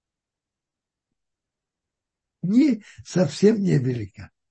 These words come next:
Нельзя убивать, нельзя грабить, нельзя иметь отношения с чужой женой и с некоторыми близкими родственницами, только с несколькими.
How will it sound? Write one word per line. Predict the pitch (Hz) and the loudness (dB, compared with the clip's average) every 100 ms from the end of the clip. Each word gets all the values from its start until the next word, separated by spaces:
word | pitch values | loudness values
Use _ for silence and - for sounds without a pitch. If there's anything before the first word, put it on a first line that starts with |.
| _ _ _ _ _ _ _ _ _ _ | _ _ _ _ _ _ _ _ _ _
Нельзя | 180 151 117 120 | 2 2 2 -2
убивать, | 110 104 104 104 98 98 87 90 - _ _ _ _ _ - | -2 -2 -2 -4 -6 -8 -12 -18 -20 _ _ _ _ _ 0
нельзя | 151 131 143 | 2 4 2
грабить, | 117 110 110 107 104 95 87 85 _ _ - - _ | 2 0 -2 -2 -4 -6 -10 -14 _ _ -20 -20 _
нельзя | 135 135 131 139 | -2 0 4 4
иметь | 131 139 120 | 4 0 -2
отношения | 127 113 123 104 123 123 123 - | -6 -10 -10 -6 -2 0 0 -2
с | |
чужой | - 120 107 117 | -2 0 0 0
женой | 101 110 110 123 123 117 104 _ _ _ - | 0 -2 -2 0 0 -2 -4 _ _ _ -6
и | 113 | -6
с | 120 | -2
некоторыми | 135 123 - 123 120 120 | -2 -2 -4 -2 -2 -4
близкими | 107 117 113 - 123 120 | -4 -6 -6 -8 -8 -6
родственницами, | 113 117 104 - 117 110 107 110 110 110 - - - | -4 -6 -8 -14 -14 -14 -16 -14 -12 -12 -14 -12 -2
только | 135 120 | 0 0
с | 117 | -4
несколькими. | 120 117 104 110 104 - 107 | -4 -6 -6 -14 -16 -18 -20